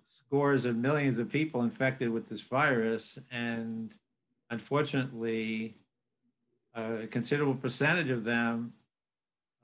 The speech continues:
uh, are just not feeling better. And now we're, you know, many months after the beginning of the, uh, pandemic.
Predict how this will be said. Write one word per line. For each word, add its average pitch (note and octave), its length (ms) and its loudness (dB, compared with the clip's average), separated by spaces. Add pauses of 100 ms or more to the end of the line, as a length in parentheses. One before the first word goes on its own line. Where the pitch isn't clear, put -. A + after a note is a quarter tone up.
uh, A2 220 -8 (120)
are A#2 120 -6
just C3 340 -2
not B2+ 220 0
feeling C3 420 0
better. B2 480 2
And A#2+ 260 -6
now B2+ 440 0
we're, A2+ 380 -2 (1080)
you A#2 100 -4
know, A#2 60 -2
many C3 360 4
months C3 440 0
after B2+ 300 0
the A2 80 -8
beginning A#2+ 540 -2
of A#2 300 -4
the, A2+ 380 0
uh, A2 160 -4
pandemic. A#2+ 840 -4